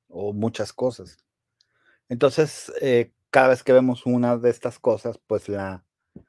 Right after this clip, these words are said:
la analizamos, la, la exper-, experimentamos en el sentido de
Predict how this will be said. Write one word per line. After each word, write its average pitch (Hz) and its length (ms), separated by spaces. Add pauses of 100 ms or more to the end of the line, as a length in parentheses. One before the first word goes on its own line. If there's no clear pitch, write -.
(300)
la 104 300
analizamos, 113 840
la, 98 420 (300)
la 98 400
exper-, - 720
experimentamos 117 960
en 101 100
el 95 100
sentido 107 460
de 95 300